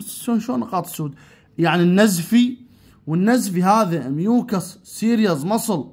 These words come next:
بيرلنت، قيح، وهيموريج، نزف، فايبرس ليفي، وهو كروبز، كروبز يعني خناق أو مرض الخناق، اللي هو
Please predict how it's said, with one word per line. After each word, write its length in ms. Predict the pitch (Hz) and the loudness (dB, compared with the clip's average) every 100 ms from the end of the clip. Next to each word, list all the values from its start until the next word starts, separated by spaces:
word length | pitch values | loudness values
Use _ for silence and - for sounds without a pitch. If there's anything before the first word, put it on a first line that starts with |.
| - | -4
بيرلنت، 560 | 214 226 214 175 - 208 | 2 2 2 -2 -4 0
قيح، 300 | 226 185 - _ _ - | 0 0 -8 _ _ -8
وهيموريج، 680 | 139 190 220 226 240 165 175 | -2 2 2 4 2 0 -2
نزف، 420 | 185 262 262 - _ _ - - _ _ | 2 2 0 -10 _ _ -20 -20 _ _
فايبرس 640 | - 247 226 214 170 185 | 2 2 2 -4 -6 -2
ليفي، 500 | 220 233 226 180 139 - _ | 2 2 0 -6 -8 -16 _
وهو 340 | 147 180 214 208 | -6 -2 0 0
كروبز، 600 | - - 196 240 - 160 | -4 -4 2 2 0 -10
كروبز 420 | - 220 175 139 | -4 -2 -2 -2
يعني 180 | 156 165 | -4 -4
خناق 520 | - 170 170 160 - _ - | -2 0 0 -4 -14 _ -10
أو 120 | 135 | -8
مرض 300 | 143 175 165 | -4 -4 -6
الخناق، 500 | 147 165 165 143 - - - - - | -8 -4 -2 -4 -6 -20 -20 -12 -2
اللي 160 | 165 | 2
هو 320 | 185 220 220 | 4 4 2